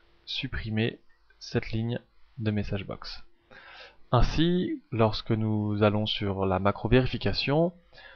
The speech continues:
nous avons l'identification des variables, l'identification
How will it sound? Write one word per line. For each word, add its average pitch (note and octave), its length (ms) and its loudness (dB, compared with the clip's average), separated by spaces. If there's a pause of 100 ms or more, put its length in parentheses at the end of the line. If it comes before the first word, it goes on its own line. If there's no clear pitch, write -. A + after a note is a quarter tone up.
(220)
nous C#3 140 8
avons B2+ 480 8
l'identification B2 920 0
des G2+ 160 0
variables, A#2+ 600 6
l'identification A2+ 1000 0